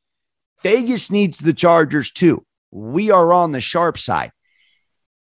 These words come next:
Raiders money line, eighty-eight percent of the money, fifty-eight percent of the bets. Everyone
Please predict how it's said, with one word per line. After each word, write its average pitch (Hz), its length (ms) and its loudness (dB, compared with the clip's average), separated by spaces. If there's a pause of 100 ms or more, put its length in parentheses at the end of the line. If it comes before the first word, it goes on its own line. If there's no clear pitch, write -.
(220)
Raiders 190 1160 0
money 135 800 2
line, 214 580 2 (240)
eighty-eight 233 800 2
percent 180 560 2
of 180 140 2
the 143 100 0
money, 165 560 0 (160)
fifty-eight 202 640 2
percent 143 440 0
of 123 100 0
the 104 120 0
bets. 143 460 -2 (280)
Everyone 180 880 0